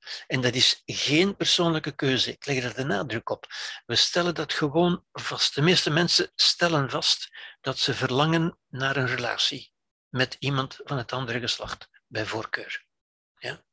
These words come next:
Niet, niet alleen, maar bij voorkeur.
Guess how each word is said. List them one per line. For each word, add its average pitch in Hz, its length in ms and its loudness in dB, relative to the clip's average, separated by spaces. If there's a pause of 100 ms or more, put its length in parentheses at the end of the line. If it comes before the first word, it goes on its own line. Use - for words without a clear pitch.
(180)
Niet, 131 300 0
niet 143 180 2
alleen, 117 380 0 (280)
maar 120 160 -4
bij 135 120 0
voorkeur. - 580 -6